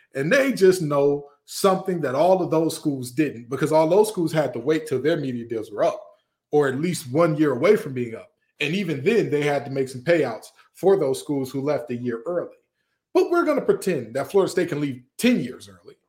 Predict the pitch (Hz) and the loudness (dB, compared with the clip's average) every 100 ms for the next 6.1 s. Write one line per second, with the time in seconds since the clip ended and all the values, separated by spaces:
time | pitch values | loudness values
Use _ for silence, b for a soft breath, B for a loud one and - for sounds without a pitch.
0 | _ _ _ _ 247 240 220 254 247 226 | _ _ _ _ -6 -6 -10 -16 -12 -8
1 | 190 202 - 185 185 190 165 196 156 127 | -8 -10 -8 -8 -6 -8 0 2 4 0
2 | 110 98 - - _ - - 104 - b | -6 -10 -20 -20 _ -12 -10 -10 -14 b
3 | b 165 185 190 196 185 185 165 170 160 | b 2 2 6 4 6 4 4 4 4
4 | 156 151 143 151 - _ _ _ _ _ | 2 0 -4 -10 -14 _ _ _ _ _
5 | 139 170 139 135 127 120 117 82 - - | -4 -2 -2 -2 -4 -6 -8 -12 -20 -20
6 | - | -20